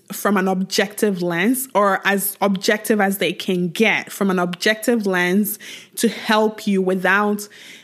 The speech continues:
um, inserting their own, um, you know, biases in there. And that's what I'm going to be doing for you,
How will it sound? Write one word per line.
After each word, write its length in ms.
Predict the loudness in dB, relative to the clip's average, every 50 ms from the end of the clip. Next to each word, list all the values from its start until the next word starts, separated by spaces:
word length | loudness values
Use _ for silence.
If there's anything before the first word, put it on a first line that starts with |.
| _ _ -2
um, 520 | 0 2 2 2 2 0 0 -2 -4 -4 -2 0
inserting 880 | 0 2 2 0 0 -2 0 0 2 2 2 2 2 2 2 4 4 4
their 340 | 2 2 2 0 -2 -4 -4 0
own, 560 | 0 2 2 2 2 2 2 2 0 -2 -4 -8 _ -4
um, 760 | -2 -2 0 0 0 0 0 0 0 -2 -2 -2 -4 -4 -4 -2
you 160 | 0 2 2
know, 440 | 2 2 0 0 0 0 0 -2 -4 -6
biases 920 | -4 0 2 2 2 2 2 0 -2 -2 -4 -2 -2 -2 -2 -4 -6 -6 -4
in 200 | -2 -2 -2 -2
there. 340 | -2 -2 -2 -2 -2 0
And 160 | 0 2 2 2
that's 320 | 2 2 0 -2 -2 -2
what 140 | 0 2 2
I'm 160 | 2 2 0
going 340 | 0 0 0 2 2 2 0
to 140 | 0 -2 -2
be 100 | -2 -4
doing 500 | -2 0 0 2 2 2 0 -2 -4 -6 -10 _ _ _ _ -18
for 360 | -16 -8 -2 2 2 4 4
you, 360 | 2 2 0 -2 -4 -4 -8